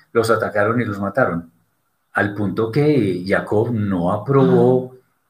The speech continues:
esa acción por parte de ellos. Entonces, de alguna forma estaba haciendo referencia a eso. Obviamente, cuando llegue el final del tiempo, acordémonos que hay doce puertas en Jerusalén, en Jerusalén,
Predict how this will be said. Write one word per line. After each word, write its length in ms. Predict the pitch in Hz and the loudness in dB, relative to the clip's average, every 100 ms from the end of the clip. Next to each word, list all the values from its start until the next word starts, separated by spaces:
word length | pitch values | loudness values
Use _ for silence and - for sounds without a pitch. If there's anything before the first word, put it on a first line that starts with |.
| _ | _
esa 340 | - 101 - 110 | -6 -6 -2 -2
acción 360 | 107 101 87 | -2 -6 -6
por 140 | 87 104 | -6 -6
parte 260 | 95 95 | -6 -2
de 160 | 120 131 | 0 2
ellos. 220 | 92 85 | 0 -4
Entonces, 520 | 87 110 110 135 - - - - 120 | -8 -6 -4 -2 -4 -8 -18 -10 -2
de 80 | |
alguna 360 | 113 113 117 131 | 0 0 0 2
forma 360 | 139 139 139 117 | 2 2 2 0
estaba 800 | - 117 104 101 110 - - _ _ _ _ - | -2 -2 2 2 0 -4 -12 _ _ _ _ -16
haciendo 380 | - - 113 98 | -12 -6 -6 -4
referencia 520 | 110 104 90 95 110 | -4 -4 -6 -8 -8
a 20 | 85 | -8
eso. 220 | - - - - _ _ _ _ _ | -12 -20 -20 -20 _ _ _ _ _
Obviamente, 760 | 170 196 190 147 135 127 143 143 - - _ _ _ | 2 6 4 4 2 0 -6 -10 -14 -20 _ _ _
cuando 240 | 131 127 | 0 2
llegue 240 | 123 156 196 | 2 4 2
el 100 | 202 | 0
final 260 | 160 131 | -2 0
del 220 | 131 151 151 | -2 -4 -2
tiempo, 560 | 151 120 131 156 - - _ _ _ _ | 0 0 -2 -6 -10 -20 _ _ _ _
acordémonos 600 | - 110 107 117 127 123 | -10 -4 0 2 0 0
que 80 | 113 | -4
hay 60 | 104 | -4
doce 260 | 110 113 | -4 -4
puertas 560 | 110 120 101 - 98 101 | 0 0 0 -4 -12 -8
en 360 | 98 98 120 | -6 -6 -6
Jerusalén, 800 | 117 110 127 147 - 101 92 87 87 | -8 -6 -4 -6 -4 -2 -2 -2 -4
en 60 | |
Jerusalén, 560 | 104 113 123 101 92 | -6 -4 0 0 -2